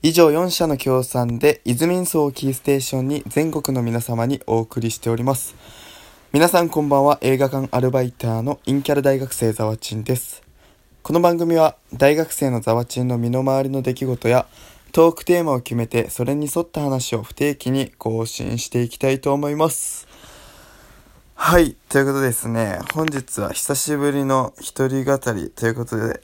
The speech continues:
なんだか寂しい気もしますが、頑張っていきたいと思います。でですね、なんか最近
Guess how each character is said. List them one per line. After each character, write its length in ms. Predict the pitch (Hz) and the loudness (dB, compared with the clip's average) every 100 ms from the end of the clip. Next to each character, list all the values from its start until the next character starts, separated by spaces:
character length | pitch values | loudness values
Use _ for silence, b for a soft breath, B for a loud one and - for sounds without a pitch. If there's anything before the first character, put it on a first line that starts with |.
| - | -4
な 140 | 131 | -4
ん 60 | 127 | -2
だ 100 | 123 | -4
か 100 | - | -4
寂 320 | 117 120 127 | -2 -2 -2
し 240 | 127 147 | -4 -6
い 40 | 135 | -6
気 160 | - | -6
も 100 | 127 | -6
し 140 | 123 123 | -4 -4
ま 120 | 131 | -4
す 160 | 127 | -2
が、 200 | 123 117 - | -2 -2 -4
頑 180 | 113 120 | -4 -2
張 60 | 123 | -4
っ 20 | |
て 180 | - - | -6 -8
い 60 | |
き 140 | 131 - | -8 -6
た 160 | 117 | -6
い 80 | - | -6
と 180 | - 120 | -6 -6
思 180 | 123 123 | -2 -2
い 80 | |
ま 160 | 127 135 | 0 -2
す。 160 | 127 - B B B B B B _ | -4 -12 B B B B B B _
で 140 | 123 139 | 0 2
で 120 | 135 | 2
す 140 | 120 | -2
ね、 140 | 117 113 | -2 -2
な 80 | 117 | -2
ん 80 | |
か 80 | 110 | -4
最 260 | - 143 147 | -2 0 -2
近 420 | - 151 143 135 | -2 0 0 -4